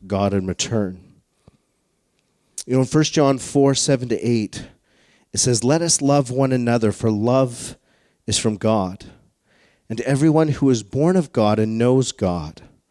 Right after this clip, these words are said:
The one who does not love does not know God, for God is love."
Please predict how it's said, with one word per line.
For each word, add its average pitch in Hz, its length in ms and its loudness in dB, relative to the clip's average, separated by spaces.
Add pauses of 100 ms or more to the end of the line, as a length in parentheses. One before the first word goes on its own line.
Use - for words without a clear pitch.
(520)
The 123 80 0
one 143 220 4
who 139 120 2
does 135 300 2
not 143 180 -4
love 117 560 0 (540)
does 107 160 0
not 110 160 -2
know 104 160 0
God, 92 540 -4 (840)
for 110 120 -6
God 107 280 0
is 90 160 -4
love." 95 540 -4